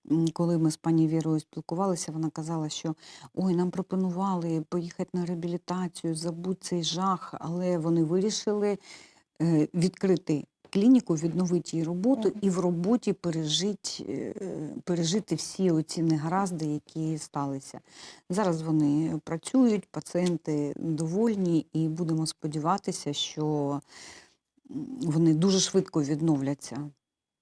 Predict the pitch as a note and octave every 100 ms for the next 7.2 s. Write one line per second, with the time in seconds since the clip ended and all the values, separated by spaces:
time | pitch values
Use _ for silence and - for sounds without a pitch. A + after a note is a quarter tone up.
0 | _ _ _ - C#3+ - - D3 D3 C#3
1 | - C#3+ - D3 C#3+ - - C#3 C3 -
2 | - D3+ G3+ G#3+ - G#3+ G3 A3+ G#3 G3+
3 | - G3+ G3 G3+ G3 G#3 F3+ G3+ G3+ G3+
4 | G3 _ - G3+ - G3+ - B3 B3+ -
5 | G3 G3+ - G#3+ G3+ G3 G#3 G3+ F#3+ F#3+
6 | A3 A3+ F#3+ F#3+ F#3+ - F#3 G#3 G#3 F#3
7 | F#3+